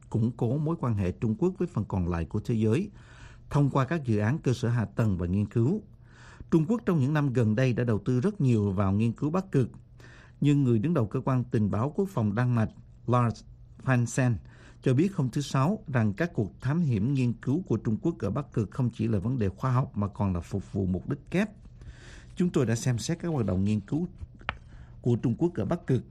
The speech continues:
và thấy rằng quân đội Trung Quốc cho thấy họ ngày càng quan tâm tới vi-,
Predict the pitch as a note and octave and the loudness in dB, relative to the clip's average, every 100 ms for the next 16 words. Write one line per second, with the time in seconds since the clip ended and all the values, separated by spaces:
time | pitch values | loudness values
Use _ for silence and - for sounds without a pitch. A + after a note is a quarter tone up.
0 | - A2+ G#2 D#3+ D3+ A#2 - C3 A2 F#2+ | -2 0 2 2 2 2 0 0 0 0
1 | B2+ B2 F#3+ D3+ - D#3 C#3+ F#2 F2+ A2 | -4 -2 -2 -2 -2 -2 0 -2 -2 0
2 | A#2+ A2 A2+ G2 B2 B2 A2+ B2+ A2+ G#2 | 2 0 -2 -2 -2 -4 -2 -2 -2 -2
3 | C#3+ C3 | -4 -4